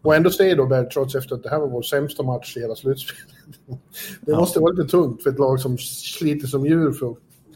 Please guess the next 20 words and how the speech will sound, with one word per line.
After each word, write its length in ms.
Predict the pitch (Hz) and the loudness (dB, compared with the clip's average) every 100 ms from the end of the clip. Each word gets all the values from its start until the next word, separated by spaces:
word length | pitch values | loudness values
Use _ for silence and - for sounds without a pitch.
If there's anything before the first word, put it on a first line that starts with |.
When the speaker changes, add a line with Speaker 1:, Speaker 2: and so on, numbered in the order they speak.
| - - | -16 -6
Speaker 1:
få, 220 | 131 120 - - | -6 -6 -16 -10
liksom, 380 | 135 131 120 110 _ _ _ _ - - - - - _ _ _ - | -8 -6 -8 -8 _ _ _ _ -20 -20 -20 -20 -20 _ _ _ -6
Speaker 2:
Få 140 | 165 | 0
lite 140 | 170 147 | 2 4
Speaker 1:
få 80 | 143 | 2
Speaker 2:
syre 260 | 165 139 | 0 0
och 60 | 147 | 2
få 140 | 170 | 4
lite 180 | 165 151 | 4 2
luft 240 | 156 147 | -2 -2
och 80 | 131 | -6
få 140 | 160 147 | -2 0
lite, 280 | 131 127 | -2 0
Speaker 1:
Ja. 220 | 139 135 127 | 0 2 0
Speaker 2:
och 200 | 120 147 | -2 -6
något 200 | 151 156 | -6 2
att 60 | |
gå 180 | 165 165 | 6 6
på, 180 | 117 87 | 4 -4
liksom. 220 | 82 | -6